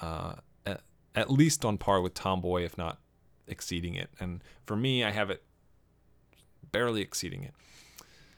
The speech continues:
Uh, so yeah, it's, it's, uh, you know, it was, it was a film I wasn't even fully aware of not too long ago. And even after I learned what it,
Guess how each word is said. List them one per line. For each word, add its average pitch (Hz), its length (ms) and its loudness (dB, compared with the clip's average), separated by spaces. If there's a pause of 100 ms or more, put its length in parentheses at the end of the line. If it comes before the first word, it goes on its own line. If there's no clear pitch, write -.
(580)
Uh, 90 360 0
so 98 580 2 (1300)
yeah, - 340 -4 (160)
it's, 98 380 -4
it's, 101 240 -6
uh, 90 240 0 (1300)
you - 80 -12
know, 95 160 -2
it - 80 -8
was, 101 300 -4
it - 60 -6
was 101 220 -2 (840)
a 127 80 -4
film 170 260 6
I 143 40 8
wasn't 143 280 4
even 131 160 2
fully 147 260 4
aware 117 320 8
of 143 360 4 (260)
not - 260 -2
too 147 220 2
long 147 300 4
ago. 147 400 4 (420)
And 110 160 2
even 120 200 2
after 113 200 2
I 104 60 6
learned 107 320 2
what 98 220 2
it, - 100 -8